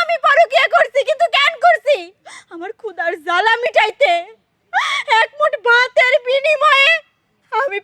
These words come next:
পরকিয়া করছি মানুষের সাথে, শুধু ভাতের জন্য না। আর আছে মাতবর সাহেব, মানসিক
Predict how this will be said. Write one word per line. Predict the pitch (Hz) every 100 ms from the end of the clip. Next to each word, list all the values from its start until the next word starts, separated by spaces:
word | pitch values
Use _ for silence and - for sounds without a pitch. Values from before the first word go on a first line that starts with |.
| 403
পরকিয়া | 381 622 427 587 605 605
করছি | 640 415 427 427
মানুষের | 415 415 508 440 370
সাথে, | 440 330 427 330 339 -
শুধু | 554 392
ভাতের | 415 - 480 453 427
জন্য | 415 427 370
না। | 311 339 _ _ _ _ _ _ - - _ _ -
আর | - 640
আছে | 587 - 440
মাতবর | 403 370 320
সাহেব, | 466 403 302 _ _ _ _ - - 466
মানসিক | 453 440 466 554